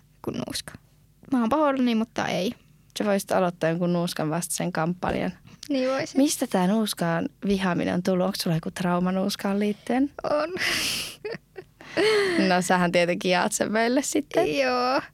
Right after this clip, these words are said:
Speaker 1: No siis,
Speaker 2: Yes.
Speaker 1: ö, yläasteella kokeilin pari kertaa nuuskaa ja siis mulle tuli sit niin huono olo joka kerta, että mä oon ehkä kaksi kertaa elämässäni kokeillut nuuskaa.
Speaker 2: Aa, mä
Speaker 1: Ja
Speaker 2: jotenkin
Speaker 1: meidän
Speaker 2: muistan
Speaker 1: nu-
Speaker 2: nyt enemmän.
Speaker 1: oksentaa kummallakin kerralla.
Speaker 2: Okei.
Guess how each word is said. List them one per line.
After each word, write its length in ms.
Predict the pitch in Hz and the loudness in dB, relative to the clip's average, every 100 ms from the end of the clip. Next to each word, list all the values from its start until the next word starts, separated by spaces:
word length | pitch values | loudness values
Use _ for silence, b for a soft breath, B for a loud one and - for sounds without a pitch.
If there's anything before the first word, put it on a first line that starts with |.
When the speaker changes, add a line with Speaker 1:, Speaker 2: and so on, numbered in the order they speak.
| _ - | _ -2
Speaker 1:
No 140 | 247 254 | 2 4
siis, 180 | 294 - | 4 4
Speaker 2:
Yes. 220 | 233 - | 0 -2
Speaker 1:
ö, 280 | 226 240 226 | 0 2 2
yläasteella 760 | 220 240 214 220 - 220 214 - - _ _ _ _ _ _ _ _ _ - - - - | 2 2 0 -2 -2 0 0 -4 -8 _ _ _ _ _ _ _ _ _ -20 -20 -14 -6
kokeilin 440 | 220 254 302 294 | 0 2 2 2
pari 180 | 269 262 | 2 0
kertaa 340 | 254 240 233 | 0 0 0
nuuskaa 580 | 226 220 - - - - | 2 0 -2 -4 -2 -2
ja 220 | - - - - | -2 -4 -6 -12
siis 140 | - | -6
mulle 120 | 208 - | -6 -4
tuli 160 | 208 | -6
sit 180 | 208 226 | -6 -4
niin 180 | 208 214 | -2 -2
huono 240 | 226 - | -2 -2
olo 160 | - - | -4 -4
joka 220 | 233 262 240 | -6 -10 -10
kerta, 160 | 247 247 | -8 -8
että 200 | 240 - _ 262 | -10 -14 _ -2
mä 100 | 202 | 0
oon 80 | |
ehkä 120 | 214 233 | 0 -2
kaksi 260 | 202 - | -2 -2
kertaa 360 | - 240 226 220 | -6 -4 -4 -2
elämässäni 380 | - 240 233 220 | -2 -4 -2 -4
kokeillut 380 | - 214 220 | -2 -4 -4
nuuskaa. 460 | 226 240 - 247 247 - B B 214 | -4 -6 -6 -4 -4 -6 B B 0
Speaker 2:
Aa, 560 | 262 302 277 214 180 | 2 2 2 0 0
mä 140 | 180 208 | 0 0
Speaker 1:
Ja 120 | 220 | -2
Speaker 2:
jotenkin 300 | 196 208 220 | -2 0 2
Speaker 1:
meidän 180 | 220 214 | 4 4
Speaker 2:
muistan 140 | 208 208 | 2 0
Speaker 1:
nu- 60 | |
Speaker 2:
nyt 100 | - | -2
enemmän. 280 | - 175 170 - - - - | -2 -2 -4 -8 -20 -12 -6
Speaker 1:
oksentaa 720 | - - 202 - 208 - - | -4 -4 -4 -4 -4 -4 -8
kummallakin 400 | - - - - - | -10 -10 -8 -10 -8
kerralla. 480 | - - - 254 233 - - 185 | -8 -8 -8 -6 -8 -14 -12 -10
Speaker 2:
Okei. 320 | 180 175 - | -8 -10 -10